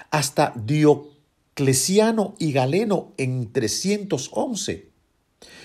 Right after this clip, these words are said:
fueron para la iglesia doscientos cuarenta y siete años terribles, con largos periodos de paz,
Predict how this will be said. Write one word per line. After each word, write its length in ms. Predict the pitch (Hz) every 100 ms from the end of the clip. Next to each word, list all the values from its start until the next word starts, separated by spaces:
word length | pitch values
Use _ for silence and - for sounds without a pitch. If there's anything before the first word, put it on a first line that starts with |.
| -
fueron 400 | _ 175 226 262
para 200 | 240 196
la 120 | 175 170
iglesia 440 | 170 240 233 180
doscientos 540 | 156 160 202 208 190
cuarenta 340 | 180 156 151 160
y 60 |
siete 360 | 151 214 208 175
años 440 | 151 160 156 - - _ _ _ -
terribles, 800 | 95 - 98 90 87 - - _ _ _ _ _ _ - - -
con 200 | - 117
largos 400 | 117 190 233 202
periodos 520 | - 147 175 170 156
de 100 | -
paz, 460 | 165 170 156 - -